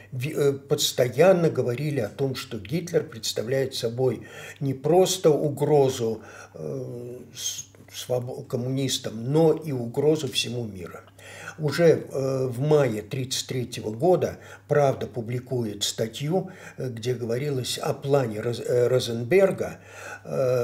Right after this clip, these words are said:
э, к-, в котором излагались з-, внешнеполитические задачи Гитлера. Розенберг был, э, а, считался одним из теоретиков национал-социалистов и, э, возглавлял международный отдел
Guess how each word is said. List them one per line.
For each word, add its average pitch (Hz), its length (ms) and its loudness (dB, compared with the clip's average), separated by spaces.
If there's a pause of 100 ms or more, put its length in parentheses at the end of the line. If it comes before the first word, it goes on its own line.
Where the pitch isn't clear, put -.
(120)
э, 123 400 -4
к-, - 120 -18
в 110 360 -14
котором 123 380 -2
излагались 123 880 0 (160)
з-, 110 160 -10
внешнеполитические 123 1200 -6
задачи 113 540 -2
Гитлера. 107 640 -10 (600)
Розенберг 147 720 2
был, 147 300 -2
э, 135 460 2
а, 127 240 -4
считался 135 460 0
одним 131 300 0
из 127 120 -4
теоретиков 139 680 -2
национал-социалистов 98 1300 -8 (560)
и, 160 320 2
э, - 40 -2 (320)
возглавлял 139 720 4
международный 147 800 2
отдел 123 360 -2